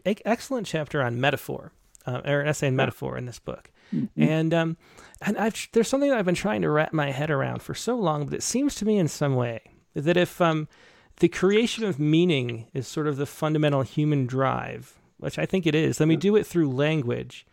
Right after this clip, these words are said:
Speaker 1: And it seems
Speaker 2: Mm-hmm.
Speaker 1: like the fundamental way we do it, we can create newness out of language, is through metaphor.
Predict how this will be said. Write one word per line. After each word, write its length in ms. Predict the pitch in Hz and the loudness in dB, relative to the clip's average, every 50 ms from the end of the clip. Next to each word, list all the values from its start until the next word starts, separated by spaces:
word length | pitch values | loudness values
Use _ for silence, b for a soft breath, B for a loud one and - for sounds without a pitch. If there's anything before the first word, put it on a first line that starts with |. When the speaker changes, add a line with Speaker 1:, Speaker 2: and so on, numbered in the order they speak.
| b b b b b b b b b b b | b b b b b b b b b b b
Speaker 1:
And 80 | 180 | 2
it 80 | 190 185 | 4 2
seems 260 | - - 233 277 277 | 2 0 2 2 2
Speaker 2:
Mm-hmm. 80 | 262 277 | 4 2
Speaker 1:
like 120 | 254 - | 2 2
the 80 | - 170 | 0 -2
fundamental 460 | - - 190 196 202 196 196 190 185 175 | 0 0 2 2 4 4 4 4 4 4
way 100 | 180 170 | 4 4
we 100 | 165 151 | 4 4
do 240 | 120 143 160 202 208 | 4 6 6 6 6
it, 160 | - - - | 4 2 -2
we 160 | 123 147 151 143 | -4 -4 -4 -2
can 200 | - 170 160 147 | 0 2 2 2
create 580 | - - - 160 165 165 180 202 196 - - | 2 2 2 4 6 8 6 6 4 2 0
newness 500 | - 131 156 185 233 233 160 123 - - | 2 4 6 6 6 6 4 4 2 2
out 100 | 139 131 | 0 0
of 120 | 135 123 135 | 0 0 0
language, 380 | 147 175 220 190 147 131 123 | 0 0 2 2 2 2 2
is 140 | 135 127 - | 0 -4 -4
through 240 | - - 175 165 147 | -2 0 0 0 2
metaphor. 680 | 139 139 151 170 190 - - - 127 120 - - 147 | 2 0 0 2 0 0 -2 -4 -6 -6 -6 -10 -12